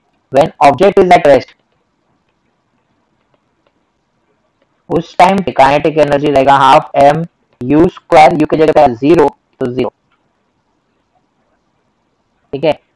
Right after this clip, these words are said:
ओके, so question देख के हमको समझना है क्या लेना है। ओके, इनिशियल मतलब half M U square, Final मतलब अभी चल रहा है। ओके, this is what, this is final or current, है ना, अभी जो चल रहा है वो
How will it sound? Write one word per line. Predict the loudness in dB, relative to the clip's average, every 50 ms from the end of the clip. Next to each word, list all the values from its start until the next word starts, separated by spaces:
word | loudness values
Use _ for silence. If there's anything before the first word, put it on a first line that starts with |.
| _ _ -14
ओके, | -8 -6 -6 -6 -6 _ _ _ _ _ _ _ _ _ _ _
so | -4 -2 0 2 2 0 -2
question | _ _ _ 0 0 2 0 0 0
देख | 0 2 2
के | 2
हमको | 2 2 2 0
समझना | 0 0 0 -2 -4 -4 -4
है | -2
क्या | 0 0
लेना | 0 0 -2
है। | -4 -8 _ _ _ _ _ _ _ _ _ -16
ओके, | -8 -6 -4
इनिशियल | -4 -4 -4 -4 -6 -2 0 0 0 0 -2 -4
मतलब | -4 -2 -2 -2 0
half | -2 -4 -4 -6 _ -4 -2 -2
M |
U | -2 -4
square, | -6 -4 -4 -4 -4 -2
Final | -2 -2 0 0 2 2 0 0 -2 -6 _ _ _ _ _ -8
मतलब | -2 0 0
अभी | 0 2
चल | 2 2 0 0
रहा | 0 -4 -8
है। | -14 _ _ _ _ _ _ _ _ _ _ _ -16
ओके, | -10 -6 -4 -4 -4
this | -4 -4 -2
is | 0
what, | 0 0 0
this | -2 -6
is | -8 -12 -6 _ 0
final | 0 2 2 0 -2 -4 _ _ _ _ _ _ _ _ _ 0
or | 0 0
current, | 2 2 2 2 2 2 -2 -6 -14 _ _ _ _ _ _ _ _ _
है | -10 -10
ना, | -8
अभी | -8 -6 -6 -4 -2
जो | -2 -2
चल | -2 -2 -2 0
रहा | 2 2
है | 2
वो | 0 -2